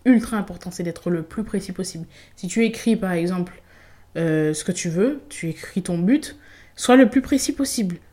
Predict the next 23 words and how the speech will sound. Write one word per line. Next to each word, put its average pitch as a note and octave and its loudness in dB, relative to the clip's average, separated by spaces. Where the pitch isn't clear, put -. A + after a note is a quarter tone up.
au G3 0
présent, F3+ -2
et F3+ -4
cetera, G3 -6
positivement, F3 -2
mais D#3+ -4
le E3+ 2
plus A#3 -2
précis G3+ -4
possible, F3+ -6
le F3 -4
plus G3 -6
de F3+ 0
détails F3+ -2
possible, E3+ -8
l'état F#3+ 0
dans G3+ -2
lequel F#3 -4
tu F#3+ -4
es, E3 -4
tu - -8
notes G#3+ -4
tout. C4 0